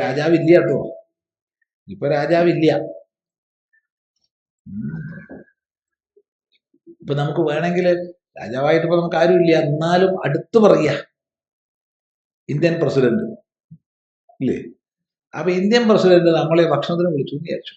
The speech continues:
വലിയ സന്തോഷായി ഇല്ലേ? ഇല്ല? ഉണ്ടോ ഇല്ലയോ? വലിയ പിന്നെ അപ്പൊ തന്നെ നമ്മൾ നൂറ് നോട്ടീസ് അടിച്ച് മട്ടന്നൂർ മുഴുവൻ പ്രചാരണം ചെയ്യും. ഇപ്പൊ ഇക്കാലത്തേക്ക് വളരെ തിരക്കാട്ടോ.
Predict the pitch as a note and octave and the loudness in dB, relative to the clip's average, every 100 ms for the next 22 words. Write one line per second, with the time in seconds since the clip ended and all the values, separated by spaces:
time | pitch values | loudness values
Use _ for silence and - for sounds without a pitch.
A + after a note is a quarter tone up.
0 | _ _ _ _ _ _ _ _ _ _ | _ _ _ _ _ _ _ _ _ _
1 | _ _ _ _ _ _ _ _ _ _ | _ _ _ _ _ _ _ _ _ _
2 | _ _ _ _ _ _ _ - - - | _ _ _ _ _ _ _ -18 -16 -16
3 | - - F2 G#2+ C3+ B2+ C#3 C#3+ C#3 C#3+ | -16 -14 -12 -4 -2 -2 -2 -2 -2 0
4 | D3 - - _ _ _ _ _ D3 C#3+ | 0 0 -2 _ _ _ _ _ -6 -4
5 | C#3+ - - _ _ _ _ _ _ _ | -6 -14 -20 _ _ _ _ _ _ _
6 | _ B2 D3 C#3 G2+ - - - _ _ | _ -4 -4 -4 -8 -12 -20 -20 _ _
7 | _ - - _ _ _ _ _ - G#2+ | _ -20 -20 _ _ _ _ _ -8 -2
8 | G#3+ G#3 D3 F#3 G#3+ C4 - - - - | 0 0 0 2 2 0 -2 -4 -8 -16
9 | _ _ _ - A#2+ C#3 F3+ A3 G#3 G3+ | _ _ _ -6 -4 0 2 4 4 2
10 | F#3+ F#3+ G#3+ G3+ F#3+ G3 G3 F3+ F#3+ F3+ | 2 4 4 2 2 2 2 2 2 2
11 | F#3+ G3 F#3+ F3 G3 G3 E3 D#3+ E3+ F3 | 2 2 2 4 4 2 -2 0 0 0
12 | D#3+ C3 A2+ _ _ _ - D3 D#3 - | -2 -4 -6 _ _ _ -12 -8 -8 -6
13 | E3+ D#3+ D3 C#3+ C#3+ A#2 C3+ C3+ A#2 - | -4 -2 -4 -6 -6 -6 -6 -8 -10 -12
14 | B2 A#2 | -14 -14